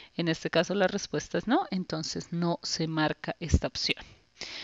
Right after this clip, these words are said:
Luego nos solicita el concepto automático, entonces si hiciéramos la tarea, pues nosotros vamos a encontrar que hay una, un concepto que se llama así,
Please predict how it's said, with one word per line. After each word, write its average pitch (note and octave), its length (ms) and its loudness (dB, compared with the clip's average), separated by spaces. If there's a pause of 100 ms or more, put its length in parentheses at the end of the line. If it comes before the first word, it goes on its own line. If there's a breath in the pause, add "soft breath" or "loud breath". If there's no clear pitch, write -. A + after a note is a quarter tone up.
(180 loud breath)
Luego G#3+ 160 12
nos B3+ 160 8
solicita C4+ 460 4
el G#3+ 100 2
concepto G#3+ 480 2
automático, A3+ 640 4
entonces E3+ 460 -2
si B3 100 2
hiciéramos F#3 560 2
la A#3+ 160 8
tarea, B3 400 6
pues A#3+ 200 0
nosotros F3+ 440 0
vamos D#3+ 320 -2
a F3 40 -2
encontrar A#3+ 540 4
que - 120 0
hay E3 140 2
una, D#3+ 540 4
un - 80 -10
concepto G3+ 600 2
que C4 120 0
se G#3 160 -2
llama F3 240 -2
así, D#4 240 4